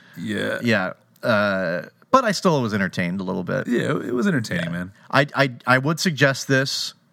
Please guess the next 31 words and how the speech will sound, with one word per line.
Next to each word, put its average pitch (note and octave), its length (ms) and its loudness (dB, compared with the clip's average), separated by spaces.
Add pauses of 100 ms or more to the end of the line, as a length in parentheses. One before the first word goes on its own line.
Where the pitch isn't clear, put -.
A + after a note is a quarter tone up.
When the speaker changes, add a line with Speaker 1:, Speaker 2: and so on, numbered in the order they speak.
(100)
Speaker 2:
to - 120 -2
viewers. B2+ 560 0 (640)
I A2+ 140 4
would G#2 180 0
not A2 300 2
suggest G2+ 500 0
it G2 220 0 (140)
for G2+ 200 -2
multiple G#2 560 0
<laughs> - 0 -
views. C3 540 0 (680)
Uh, F2+ 840 -2
you'll G2 200 0
lose G#2+ 200 2
your A2+ 80 0
mind. G#2+ 300 4
Speaker 1:
Did - 80 0
you, - 80 -8
did D3 160 0
you F#3+ 100 6
one F3+ 220 2
time F#3+ 240 4
or E3+ 40 0
two F3 180 2
time G#2 260 2
this? G2 100 4
Speaker 2:
I A2 160 4
multiple G#2 400 -2
time. F#2 400 -2
I'm G#2 140 0
sure. C3 200 0